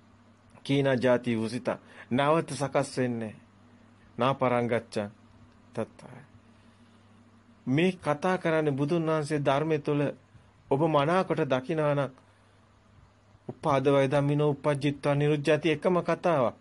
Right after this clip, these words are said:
අත්තානුදිට්ඨින් ඌහච්ච එකම කතාවක්. ආත්ම දෘෂ්ටිය අනුව ගියොත් තමයි ඔබ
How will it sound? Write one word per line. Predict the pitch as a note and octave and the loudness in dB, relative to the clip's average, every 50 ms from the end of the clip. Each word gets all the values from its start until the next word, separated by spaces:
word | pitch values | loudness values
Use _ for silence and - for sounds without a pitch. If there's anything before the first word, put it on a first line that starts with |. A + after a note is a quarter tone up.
| - - - - - - - - - - - - - - - - - | -20 -20 -20 -20 -20 -20 -20 -20 -20 -20 -20 -20 -20 -20 -14 -6 -2
අත්තානුදිට්ඨින් | C3 C#3+ C#3+ - - F3 E3 D3+ C#3+ C#3+ C#3+ D3+ D3+ D3 - D#3+ D#3+ D#3 | -2 -2 -2 -2 -2 0 2 2 2 2 2 0 0 0 0 2 2 4
ඌහච්ච | D3 C#3+ D3+ E3 E3+ D#3 D3 - - - | 4 4 4 4 4 2 0 -2 0 2
එකම | F3 E3+ D#3 C#3+ G3 G3 F#3+ F#3 | 2 2 2 4 2 2 2 2
කතාවක්. | F3 F3 E3 - - F#3+ F3 D3 A#2 G2+ - - - - - - | 2 0 -2 0 2 2 2 2 2 0 -4 -8 -20 -20 -14 -6
ආත්ම | - B2 C#3 E3+ F3+ F3+ - F3 | -2 2 2 2 2 0 0 0
දෘෂ්ටිය | D#3+ C#3+ F3 E3+ - - - F3+ F3+ F3 D#3+ - - - | 0 2 2 0 -2 -2 0 2 4 4 4 2 2 0
අනුව | - D#3+ D#3+ F#3 G3 F#3+ E3+ D3 B2+ - - - - - - - - - - - - - - - - - - - - | 0 2 4 4 4 6 6 4 2 0 -4 -14 -20 -20 -20 -20 -20 -20 -20 -20 -20 -20 -20 -20 -20 -20 -20 -12 -4
ගියොත් | B2+ D3+ G3+ G#3+ G#3 - | 0 2 2 2 2 2
තමයි | - F3 D#3+ D#3+ D#3+ D#3+ D#3 | 2 4 6 6 8 8 8
ඔබ | D#3 | 8